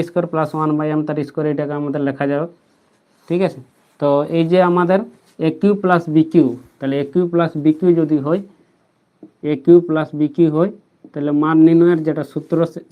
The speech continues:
সেই সূত্রটা যদি আমাদের লাগাই, তাহলে হবে এম প্লাস ওয়ান by এম, তার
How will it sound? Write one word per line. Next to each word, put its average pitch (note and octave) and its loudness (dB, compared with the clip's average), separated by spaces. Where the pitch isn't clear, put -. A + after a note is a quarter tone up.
সেই D#3 -2
সূত্রটা D#3 -4
যদি D3+ 0
আমাদের D3+ -4
লাগাই, D#3 -4
তাহলে C#3+ -6
হবে D3+ 0
এম D#3 0
প্লাস D3+ -2
ওয়ান D3 0
by D3+ -4
এম, E3 0
তার D3 -6